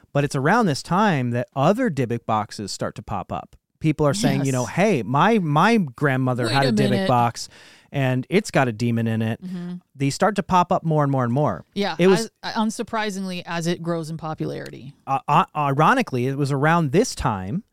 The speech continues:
Speaker 1: that we were contacted to deal with this Dybbuk box.
Speaker 2: Yes.
Speaker 1: But we'll get to that.
Speaker 2: We will get there.
Speaker 1: Uh,
Speaker 2: Again, remember,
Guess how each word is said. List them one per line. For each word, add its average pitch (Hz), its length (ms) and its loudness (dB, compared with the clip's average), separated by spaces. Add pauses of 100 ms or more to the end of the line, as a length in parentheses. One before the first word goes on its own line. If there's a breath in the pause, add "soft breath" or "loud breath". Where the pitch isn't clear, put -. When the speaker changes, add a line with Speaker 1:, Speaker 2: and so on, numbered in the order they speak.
(260)
Speaker 1:
that 131 160 0
we 165 600 4
were 123 160 -2
contacted 117 840 -4 (520)
to - 80 -6
deal 139 180 2
with 135 120 0
this 202 180 4
Dybbuk 101 300 -4
box. - 280 -10
Speaker 2:
Yes. 175 260 -6
Speaker 1:
But 135 80 2
we'll 202 120 8
get 220 200 2
to 151 100 0
that. - 340 -8
Speaker 2:
We 160 140 -10
will 202 160 -6
get 190 240 -8
there. - 340 -18 (440)
Speaker 1:
Uh, 131 200 4
Speaker 2:
Again, 175 240 -2
remember, 196 440 -4